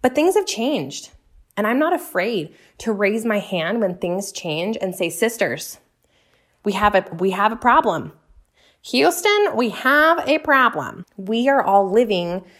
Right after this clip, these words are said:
in Instagram circa two thousand and eighteen, when we were able to blow up Instagram and grow a massive organic audience just using Instagram.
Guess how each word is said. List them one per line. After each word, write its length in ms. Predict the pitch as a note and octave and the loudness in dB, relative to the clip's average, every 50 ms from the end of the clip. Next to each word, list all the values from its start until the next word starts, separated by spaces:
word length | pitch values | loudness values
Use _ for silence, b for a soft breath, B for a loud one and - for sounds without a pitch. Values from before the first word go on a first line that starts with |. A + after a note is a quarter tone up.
| b b b b b b b b b _ | b b b b b b b b b _
in 160 | - G#3 G3 G3 G3+ | 0 0 0 2 2
Instagram 760 | G#3 A#3+ C4+ C4+ - - C4+ G#3+ G#3 F#3 F3+ F3+ F3 F#3 F#3 | 2 2 2 2 2 0 2 2 2 2 2 0 0 0 -2
circa 380 | - - - A#3 A3 A3+ A#3 G#3 | -2 2 4 4 4 4 0 0
two 240 | - - - A3 | 0 0 0 2
thousand 340 | G#3+ A#3 G3+ F#3 F#3+ F#3 F#3+ | 2 4 4 4 4 2 2
and 120 | F#3 F3 E3+ | 0 0 0
eighteen, 540 | E3 D#3+ D#3 - - E4 D#4+ C4 G3 F3 | 0 -2 -4 -4 0 0 2 2 2 2
when 280 | F3 G3+ F#3+ F3+ F3 F3+ | 2 2 2 0 -2 -2
we 140 | F#3+ G3+ F#3+ | -2 0 2
were 120 | F#3+ F#3 F#3 | 2 2 2
able 220 | G#3 A#3+ A3+ A#3 | 0 2 2 0
to 120 | A3+ - F#3 | -2 -2 -6
blow 340 | F3+ F#3+ F#3+ F#3+ F#3+ F3+ F#3+ | -4 2 4 6 6 6 6
up 200 | F#3 F3 - - | 4 2 0 0
Instagram 760 | F#3+ G3+ B3 - - B3 - D#3 D3+ C#3+ D3 D#3 F3 F3 - _ _ _ _ _ _ _ | 0 0 0 -2 -4 -4 -4 -4 -8 -8 -10 -10 -12 -16 -20 _ _ _ _ _ _ _
and 140 | F#3 F#3+ G3 | -4 -4 -2
grow 260 | F#3 F#3+ G3 G3+ A3 | 2 4 4 4 4
a 80 | G3 G3 | 2 0
massive 580 | F3+ F3 F3 E3+ E3 E3 F#3+ - - B3+ B3+ A3+ | -2 -2 -2 -2 -4 -4 -6 -4 -2 -2 -2 0
organic 680 | - G3 G3 F3 - F3 D#3 E3 F3 G#3 A3 G#3+ - b b b b b b b _ - | -2 -2 -4 -4 -6 -8 -8 -4 -4 -4 -4 -6 -10 b b b b b b b _ -2
audience 680 | F3 E3+ F#3+ G3+ A3 A#3+ C4+ D4 D#4 D4 - - - | -2 -2 -2 -2 -2 0 2 2 2 0 -2 -6 -14
just 440 | F3+ - - B3+ B3 A3+ A3 - - | -12 -6 -2 -2 -2 -2 -4 -4 -4
using 260 | G#3+ G#3 F#3+ G3 F3+ | -4 -2 -2 -2 -2
Instagram. 640 | F3 E3+ F3 F3 - F#3+ E3+ D3 C#3 C3 C3 C3+ | -2 -4 -4 -6 -8 -8 -8 -8 -14 -14 -16 -20